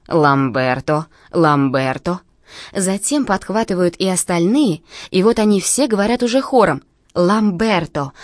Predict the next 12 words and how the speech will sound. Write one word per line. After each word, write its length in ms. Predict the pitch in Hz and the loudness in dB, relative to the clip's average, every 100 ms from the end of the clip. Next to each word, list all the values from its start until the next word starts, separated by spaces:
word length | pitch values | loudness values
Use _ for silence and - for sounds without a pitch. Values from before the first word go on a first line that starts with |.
| - | -4
Ламберто, 960 | 175 170 220 247 202 226 170 147 135 - _ _ - | 2 4 6 4 2 0 -2 -4 -10 -12 _ _ -2
Ламберто». 960 | 175 196 262 247 269 214 160 - 135 - _ _ _ _ _ _ _ _ _ _ | 2 4 4 2 2 0 -2 -4 -8 -10 _ _ _ _ _ _ _ _ _ _
«Красивые 540 | - 285 - 107 95 123 | -2 0 0 -4 -4 -6
голоса, 440 | 151 151 - 320 | -4 -4 -2 -2
прекрасное 680 | - 175 - 143 277 - 330 | -2 -6 -2 -4 -2 -2 -2
произношение», 680 | - 143 127 123 92 117 120 - - | -2 -4 -4 -6 -6 -8 -8 -14 -8
думает 400 | 175 165 151 143 | -2 0 0 -2
мажордом 460 | 160 160 165 160 143 | -4 -2 -2 -2 -2
Ансельмо. 520 | 170 165 156 127 123 _ _ _ - | -2 -4 -6 -6 -8 _ _ _ -4
Он 280 | 262 214 - | 0 0 0
очень 360 | 220 208 165 | -2 -2 -4
доволен. 460 | 147 147 139 135 131 | -4 -4 -4 -6 -8